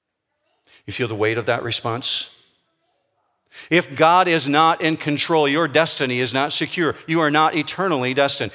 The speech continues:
God could not control the circumstances of the cross. Jesus' death was an accident,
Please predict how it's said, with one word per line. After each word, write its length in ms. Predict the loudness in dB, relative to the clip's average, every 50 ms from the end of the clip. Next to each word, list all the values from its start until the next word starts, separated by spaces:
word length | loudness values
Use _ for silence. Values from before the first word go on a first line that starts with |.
| -10 -6 0
God 260 | 2 2 2 2 0
could 140 | -2 -2 0
not 240 | 2 0 0 0 -2
control 320 | -6 -4 -2 0 0 0
the 100 | 0 0
circumstances 720 | 0 0 0 -2 -2 -4 -6 -4 -2 -2 -2 -2 -4 -4 -4
of 80 | -4
the 80 | -6 -6
cross. 680 | -4 0 2 2 2 0 0 -4 -6 -6 -6 -6 -10 -14 -18 -8
Jesus' 380 | -2 -2 0 0 0 -2 -2 2
death 240 | 2 2 2 2 0
was 160 | -2 0 0
an 80 | 0 0
accident, 540 | 2 2 2 2 0 -2 -2 -2 -2 -4